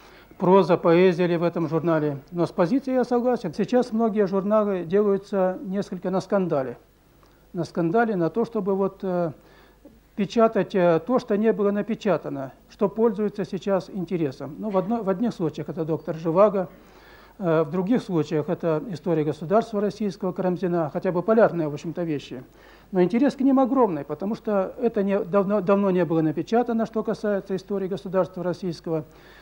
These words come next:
За советский период ни разу не было напечатано.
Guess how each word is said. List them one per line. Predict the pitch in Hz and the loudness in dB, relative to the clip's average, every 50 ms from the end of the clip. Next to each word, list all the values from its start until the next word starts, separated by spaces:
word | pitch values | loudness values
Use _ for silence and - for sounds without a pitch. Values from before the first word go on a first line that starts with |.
| - - - | -20 -16 -8
За | 180 175 170 | -4 -4 0
советский | - 196 190 220 220 220 - 175 | 0 2 2 2 0 0 -4 -6
период | - 175 156 156 147 143 | -4 -2 -2 -2 -2 -2
ни | - 165 | -2 2
разу | 165 196 226 226 202 214 | 4 4 4 4 4 0
не | 214 214 | -2 -2
было | 196 202 196 196 | -2 -2 -2 -2
напечатано. | 196 190 - 190 - - 190 180 - 185 170 165 160 143 | -2 -2 -4 -6 -4 -2 -2 -2 0 -2 -2 -2 -2 -4